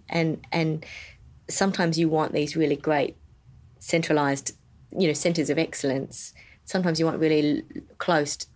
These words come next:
to communities, local responsive services. Like, h-, is there,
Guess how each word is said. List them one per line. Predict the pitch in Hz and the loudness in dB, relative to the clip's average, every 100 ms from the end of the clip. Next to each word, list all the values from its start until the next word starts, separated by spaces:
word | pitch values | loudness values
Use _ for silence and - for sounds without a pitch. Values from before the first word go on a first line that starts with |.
| - - - - | -12 -12 -12 -6
to | 165 | -6
communities, | - 151 151 147 135 123 151 | -2 0 0 2 0 0 0
local | 143 143 143 | -2 0 -4
responsive | 139 - - 139 - 131 - | -2 -4 -4 -4 -4 -4 -2
services. | 147 139 160 180 202 208 | 0 0 0 0 0 0
Like, | 180 170 - - - - - | 0 -2 -6 -16 -16 -14 -14
h-, | - - | -14 -4
is | 190 - | -2 2
there, | 196 190 | 2 2